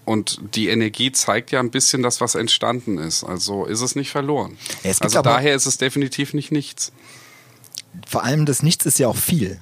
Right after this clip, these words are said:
Speaker 1: Was
Speaker 2: Also,
Speaker 1: ist nichts? Die
Speaker 2: also wie
Speaker 1: Bedingung
Speaker 2: viel, wenn du, wenn du jetzt, gehen wir mal ins Universum.
Speaker 1: Fangen wir klein
Speaker 2: Da
Speaker 1: an,
Speaker 2: ist ja
Speaker 1: genau.
Speaker 2: viel nichts. <laughs> Also wenn du, du
Speaker 1: Ja, die, die,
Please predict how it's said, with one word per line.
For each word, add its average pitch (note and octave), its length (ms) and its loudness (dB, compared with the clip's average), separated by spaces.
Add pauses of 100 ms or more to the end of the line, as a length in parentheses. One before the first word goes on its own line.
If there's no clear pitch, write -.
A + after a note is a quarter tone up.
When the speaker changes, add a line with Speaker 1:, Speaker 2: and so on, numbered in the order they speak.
(140)
Speaker 1:
Was B2 140 2
Speaker 2:
Also, A#2 80 6
Speaker 1:
ist - 140 2
nichts? - 440 -2 (580)
Die A2 60 0
Speaker 2:
also G#2 200 0
wie D#3 60 4
Speaker 1:
Bedingung G3 300 2
Speaker 2:
viel, - 140 -10
wenn C3 120 2
du, C3+ 100 0
wenn C3+ 140 2
du C3+ 60 2
jetzt, - 260 -4 (800)
gehen C3+ 120 4
wir C#3+ 60 6
mal C3 120 6
ins A#2+ 100 2
Universum. F2+ 580 0 (1300)
Speaker 1:
Fangen A#2 180 4
wir G#2 80 2
klein F#2 200 -2
Speaker 2:
Da A2+ 60 2
Speaker 1:
an, G2+ 60 2
Speaker 2:
ist - 80 4
ja B2+ 80 4
Speaker 1:
genau. - 240 2
Speaker 2:
viel C#3 100 6
nichts. - 600 0 (600)
<laughs> - 100 -6 (680)
Also C3 160 2
wenn D3 120 4
du, D3+ 120 2 (200)
du - 60 -2
Speaker 1:
Ja, C3 80 4
die, C#3+ 200 4
die, - 160 -12